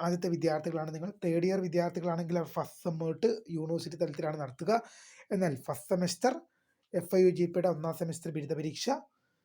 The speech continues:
നടത്തിയത് കോളേജാണെങ്കിൽ രണ്ടാം സെമസ്റ്റർ ബിരുദ പരീക്ഷ നടത്തുന്നത് കാലിക്കറ്റ് യൂണിവേഴ്സിറ്റി ആയിരിക്കും. എന്തായാലും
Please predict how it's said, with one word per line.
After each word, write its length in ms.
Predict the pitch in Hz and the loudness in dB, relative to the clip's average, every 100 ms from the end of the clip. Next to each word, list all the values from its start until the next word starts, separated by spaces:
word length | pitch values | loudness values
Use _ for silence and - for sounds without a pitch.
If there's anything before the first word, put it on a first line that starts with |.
| _ _ _ _ | _ _ _ _
നടത്തിയത് 420 | 175 160 156 165 170 | -4 -4 -2 -2 0
കോളേജാണെങ്കിൽ 680 | 165 147 151 165 156 165 240 277 - | 0 0 0 0 -2 -2 -4 -6 -8
രണ്ടാം 280 | 147 151 151 | -4 -4 -4
സെമസ്റ്റർ 340 | 160 - - | -6 -6 -8
ബിരുദ 220 | 160 151 | -6 -6
പരീക്ഷ 340 | 151 156 156 - 269 349 - | -6 -6 -6 -4 -6 -6 -12
നടത്തുന്നത് 400 | 160 151 165 240 | -10 -8 -8 -6
കാലിക്കറ്റ് 460 | 226 160 156 135 151 | -2 -4 -4 -8 -4
യൂണിവേഴ്സിറ്റി 500 | 147 143 147 147 165 | -4 -2 -4 -4 -2
ആയിരിക്കും. 280 | 160 170 247 - - - _ | -2 -2 -6 -10 -20 -20 _
എന്തായാലും 460 | 240 240 196 131 113 | -2 4 4 4 0